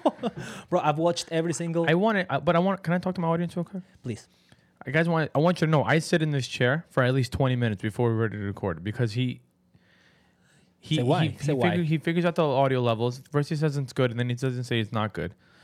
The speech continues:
Speaker 2: And then he says,
Speaker 1: What do I
Speaker 2: "My
Speaker 1: say
Speaker 2: vo-,
Speaker 1: then?
Speaker 2: my voice is normal, but my, my, my voice can change."
Speaker 1: True.
Speaker 2: So how do you want me to speak? You want me to speak like, like, like a robot, like a monotone?
Speaker 1: Actually, I do not. I want you, I want you
Speaker 2: Do you
Speaker 1: to
Speaker 2: know where I'm come
Speaker 1: unleash
Speaker 2: from?
Speaker 1: your
Speaker 2: Do you
Speaker 1: Greek
Speaker 2: know where I'm come from? I'm
Speaker 1: That's what I'm
Speaker 2: Greek.
Speaker 1: saying.
Speaker 2: I'm
Speaker 1: Your
Speaker 2: from
Speaker 1: Greek
Speaker 2: Queens.
Speaker 1: emotions.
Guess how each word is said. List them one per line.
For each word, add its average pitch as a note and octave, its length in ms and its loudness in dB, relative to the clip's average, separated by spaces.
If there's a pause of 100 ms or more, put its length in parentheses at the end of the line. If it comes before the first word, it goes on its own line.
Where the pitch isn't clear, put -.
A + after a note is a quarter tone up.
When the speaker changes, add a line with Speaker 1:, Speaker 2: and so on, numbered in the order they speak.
(340)
Speaker 2:
And C#3+ 120 2
then D#3+ 120 0
he F3 80 -2
says, E3 340 -2 (960)
Speaker 1:
What F3 120 4
do G#3 80 6
I A3+ 40 4
Speaker 2:
"My F#3+ 80 6
Speaker 1:
say B2+ 120 0
Speaker 2:
vo-, C#3 80 2
Speaker 1:
then? - 80 -2
Speaker 2:
my C3+ 120 4
voice C3+ 340 2
is C3+ 80 -2
normal, B2 260 0
but G#2+ 180 -2
my, G#2+ 180 -2
my, A2+ 180 -2
my A2+ 180 -4
voice A#2+ 220 -4
can A#2+ 160 -10
change." G2+ 440 -10 (640)
Speaker 1:
True. B2+ 320 -2 (100)
Speaker 2:
So - 140 -4
how E3 100 2
do F#3+ 60 4
you G3 60 0
want G3 120 0
me F#3 80 -4
to - 60 -4
speak? D3 240 0
You A2 60 -2
want A2 140 -4
me B2 80 -2
to A2 60 -2
speak G#2+ 100 -4
like, A2+ 120 -2
like, G#2 80 -6
like A#2 100 0
a G#2+ 80 0
robot, A#2+ 360 2
like B2 100 -2
a G#2 40 -2
monotone? C3 600 -4
Speaker 1:
Actually, D3 400 0
I - 20 2
do C#3+ 120 -2
not. E3 220 -2
I B2+ 100 0
want F3+ 180 0
you, F#3 100 2
I D#3 60 -2
want F3+ 240 0
you E3 60 -2
Speaker 2:
Do - 20 -2
you A3 80 0
Speaker 1:
to A#3+ 60 -2
Speaker 2:
know - 40 4
where A#3 120 4
I'm E3 40 2
come F3 80 2
Speaker 1:
unleash F#3+ 240 2
Speaker 2:
from? G#3+ 80 -2
Speaker 1:
your D#3+ 140 4
Speaker 2:
Do - 20 -2
you B2 60 -6
Speaker 1:
Greek F#3+ 240 4
Speaker 2:
know A3+ 100 0
where A3+ 220 -2
I'm G3+ 80 -8
come G3+ 160 -6
from? F#3 160 -6
I'm D#3 80 0
Speaker 1:
That's D3+ 180 4
what F#3+ 100 4
I'm F#3+ 40 6
Speaker 2:
Greek. F3+ 80 0
Speaker 1:
saying. F3 160 0
Speaker 2:
I'm D3+ 160 -2
Speaker 1:
Your D#3 120 2
Speaker 2:
from C#3+ 60 -4
Speaker 1:
Greek G3 140 4
Speaker 2:
Queens. F3 80 2
Speaker 1:
emotions. F#3+ 580 2